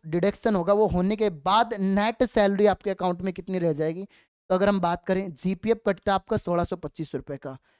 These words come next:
एसआई कटता है कितना? बारह सौ रुपये का, आरजीएस चार सौ चालीस, ठीक है? टोटल ये सारे कटने के पश्चात टोटल सैलरी रह जाती है पैंतीस हजार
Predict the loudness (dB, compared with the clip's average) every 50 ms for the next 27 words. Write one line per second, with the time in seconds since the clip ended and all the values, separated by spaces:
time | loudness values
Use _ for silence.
0 | _ _ _ _ _ _ _ _ _ _ -10 0 2 2 4 4 2 2 2 0
1 | -2 0 -2 -2 -2 -4 -6 -2 0 0 0 0 0 0 0 2 0 0 -2 -4
2 | -6 -4 -4 -6 -6 -6 -8 -8 _ 0 2 2 2 0 0 0 -2 0 0 0
3 | 0 0 0 0 -2 -4 -2 -2 -2 -2 -2 -4 -4 -6 -10 -18 _ _ _ _
4 | _ _ -6 -6 -2 0 0 0 0 -4 _ _ _ 0 2 2 2 2 2 2
5 | 2 2 2 2 4 4 2 2 0 0 -4 -2 0 -2 -2 0 -2 -2 0 0
6 | -2 -2 0 2 2 2 2 0 -4 -12 -8 _ -6 -4 0 0 0 0 2 0
7 | 0 0 0 0 0 0 -2 -2 -2 -4 -4 -2 -2 -2 -2 -2 -4 -6 -4 -4
8 | -2 -4 -4 -4